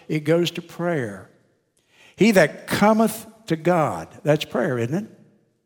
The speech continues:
If we approach God, first of all, we must believe that He is. So we pray because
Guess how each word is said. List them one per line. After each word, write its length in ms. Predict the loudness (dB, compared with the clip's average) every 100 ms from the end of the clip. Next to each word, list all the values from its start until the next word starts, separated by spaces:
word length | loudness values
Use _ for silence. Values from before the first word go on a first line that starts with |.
| _ _ _ _ _ _ _ _ _ _ _ _ _
If 220 | -2 0
we 160 | 2 2
approach 480 | 2 2 2 0 0
God, 340 | 2 4 0
first 340 | 0 0 2 -2
of 120 | 0
all, 200 | 2 2
we 120 | 0
must 280 | -2 -4 -2
believe 400 | 0 2 2 2
that 140 | 0
He 120 | 2 -2
is. 840 | 0 2 2 0 -6 -10 -12 -12 -18 _ _ _ _ _ _ _ _ _ _ _ _ -4
So 240 | 2 2
we 180 | 4 0
pray 580 | 0 -2 2 4 4 4
because 560 | 2 2 4 4 2